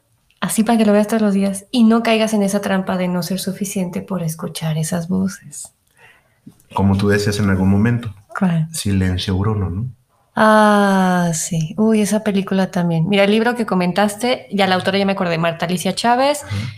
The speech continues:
Speaker 1: Luca, que salió en el dos mil veintiuno,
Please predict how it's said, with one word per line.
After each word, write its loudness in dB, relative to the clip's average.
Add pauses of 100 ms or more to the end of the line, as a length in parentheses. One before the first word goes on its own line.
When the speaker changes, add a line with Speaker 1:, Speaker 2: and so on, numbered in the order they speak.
Speaker 1:
Luca, 2
que -2
salió 2
en 2
el 0
dos -2
mil 2
veintiuno, -2